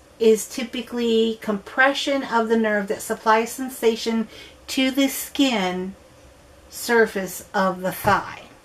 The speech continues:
And when I went to the neurologist, which I will see again on Monday, he said that it more than likely was due to a pinched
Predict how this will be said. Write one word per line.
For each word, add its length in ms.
And 500
when 120
I 140
went 260
to 240
the 180
neurologist, 880
which 180
I 100
will 120
see 260
again 240
on 200
Monday, 500
he 280
said 320
that 260
it 400
more 240
than 220
likely 800
was 840
due 200
to 260
a 40
pinched 460